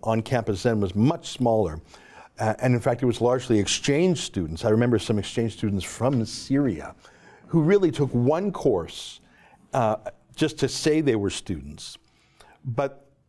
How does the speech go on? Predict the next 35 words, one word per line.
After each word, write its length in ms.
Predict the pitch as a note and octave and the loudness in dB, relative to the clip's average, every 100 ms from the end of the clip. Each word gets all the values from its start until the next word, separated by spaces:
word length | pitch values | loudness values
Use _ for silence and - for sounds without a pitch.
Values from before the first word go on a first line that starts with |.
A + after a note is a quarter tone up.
| _ | _
full-time, 840 | - - A#3+ C4 - D#3 C3 B2+ | -8 -2 0 0 -2 0 2 2
they 100 | A#2+ | 2
were 140 | A#2 A2+ | 2 2
anti-Israel 720 | B2 A2+ A#2+ A2 G#2 G#2 F#2 | 2 0 0 -2 0 0 2
agitators. 720 | G2 F#2+ F#2+ - E2 - - - - - | 0 -2 -6 -8 -8 -10 -18 -20 -20 -2
And 100 | E3+ | 2
I 120 | C4+ | 4
always 220 | D4+ G3+ | 4 2
thought 180 | - F3 | 0 0
that 140 | E3 D3 | 2 2
was 160 | B2 | 2
a 40 | A#2+ | 0
bit 160 | B2 | 0
of 80 | G2+ | 0
a 60 | F#2+ | -4
trick, 500 | - A#3+ - - - _ _ | -2 -2 -2 -6 -20 _ _
to 100 | B2+ | -4
call 260 | - D#3 G3 | 0 0 2
yourself 420 | F3+ - B2+ - | 2 0 -2 -2
a 60 | |
student, 420 | G#2 - E2 F2 D3+ | -6 -6 -8 -6 2
you're 240 | C3 A#2+ | 4 4
a, 60 | G2+ - - - - | 2 -8 -20 -20 -6
you're 120 | C#3 C3+ | 0 2
really 360 | F3+ G#3+ E3 | 4 4 4
a 60 | B2 | 2
professional, 800 | - B2 - C#3 - C#3 B2+ A#2+ | 0 -2 0 0 0 0 2 0
foreign-funded 1200 | - - D3 C3+ C3 A#2+ A#2 - A#2+ A#2 A2 G2+ - | -4 -4 0 2 4 2 0 -2 -2 2 0 0 0
activist. 460 | A2+ - F2+ F2 - - - - | -2 -2 -6 -8 -10 -20 -16 -8
I 80 | |
saw 160 | G#3 A#3+ | -4 0
that 160 | G3 D#3 | 0 0
twenty-five 520 | D#3+ C#3+ C3 A#2+ A2 | -2 -2 0 0 2
years 240 | A#2+ B2 | 0 0
ago 300 | G#2 F2+ E2+ | 0 0 -2